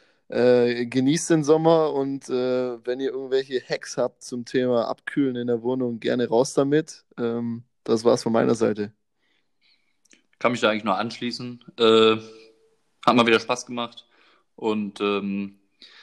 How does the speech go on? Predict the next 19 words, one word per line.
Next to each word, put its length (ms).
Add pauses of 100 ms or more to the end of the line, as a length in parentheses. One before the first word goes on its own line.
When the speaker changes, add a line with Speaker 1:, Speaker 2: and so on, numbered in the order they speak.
(140)
Speaker 2:
genau, 240
haben 120
wir, 100
haben 140
wir 40
nämlich 220
noch 80
gar 100
nicht 140
gesagt. 440
Ähm, 600
wir 220
wissen's 280
selber 260
noch 80
nicht 160
genau. 400 (200)
Äh, 400 (840)
wahrscheinlich 880